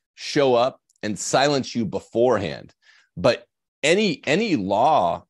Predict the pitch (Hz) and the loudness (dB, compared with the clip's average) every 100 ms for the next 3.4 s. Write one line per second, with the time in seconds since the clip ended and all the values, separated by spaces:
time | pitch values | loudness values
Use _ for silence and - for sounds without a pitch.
0 | - 139 170 123 - - - - 151 - | -16 -10 -8 -8 -12 -12 -8 0 0 0
1 | 87 71 80 92 - 80 80 76 85 87 | -2 -2 -4 -6 -4 -4 -6 -6 -8 -12
2 | - - 92 82 73 71 50 - - 85 | -10 -8 -6 -6 -6 -8 -10 -12 -10 -8
3 | 92 82 76 71 | -4 -4 -4 -6